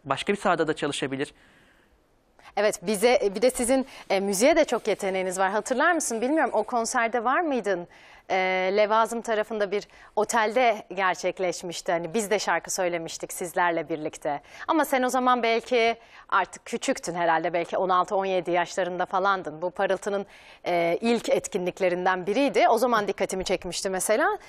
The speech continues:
Speaker 2: Müziğe de çok, çok, çok yatkın ve çok yetenekli, başarılı öğrenciler var. Burada bence temel mesele gerçekten,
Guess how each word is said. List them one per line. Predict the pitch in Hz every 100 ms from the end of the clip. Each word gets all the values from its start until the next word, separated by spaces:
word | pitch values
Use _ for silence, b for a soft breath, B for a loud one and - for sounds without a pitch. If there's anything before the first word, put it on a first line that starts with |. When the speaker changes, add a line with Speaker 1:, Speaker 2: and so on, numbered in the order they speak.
| B B B -
Speaker 2:
Müziğe | 214 233 196 269 285
de | 247
çok, | 214 185 _ _
çok, | - 226 -
çok | 196 -
yatkın | 180 - - 180 165 B B B
ve | 180
çok | - 185 196
yetenekli, | 170 180 180 196 180
başarılı | 175 190 180 175
öğrenciler | 190 180 180 170 175 175 175
var. | 214 330 -
Burada | 330 240 202
bence | 277 320 294 254
temel | - 220 233 240
mesele | 208 - 196
gerçekten, | 190 233 - 202 - 196 285